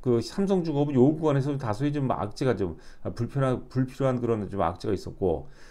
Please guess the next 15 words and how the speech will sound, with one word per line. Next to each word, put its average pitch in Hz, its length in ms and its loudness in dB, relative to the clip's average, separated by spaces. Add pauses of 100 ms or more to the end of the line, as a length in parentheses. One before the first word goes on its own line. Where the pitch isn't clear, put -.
(460)
자, 123 160 2
그리고 156 160 4
이제 160 160 6
궁극적으로 175 560 4
보게 147 180 4
되면 135 380 2
지금 165 480 -2
이제 135 420 4
삼성중공업 175 760 0
같은 127 200 -2
경우는 127 300 0
역사적 165 480 2
고점이죠. 101 440 -2
지금 107 180 -2
일봉상, 170 680 2